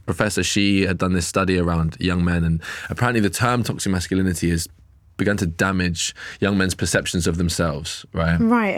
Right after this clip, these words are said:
Speaker 2: okay.
Speaker 1: So he, f-, so f-, just between us, for example, we prefer hypermasculinity now,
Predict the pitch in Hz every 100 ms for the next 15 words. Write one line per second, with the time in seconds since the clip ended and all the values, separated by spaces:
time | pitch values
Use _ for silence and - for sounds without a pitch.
0 | 220 - 208 208 - 208 202 98 131 113
1 | - - 117 87 - 107 156 160 - 139
2 | 123 120 - 107 104 101 107 104 95 90
3 | - - 95 92 - - - 104 98 95
4 | 92 - 92 90 73 87 85 82 82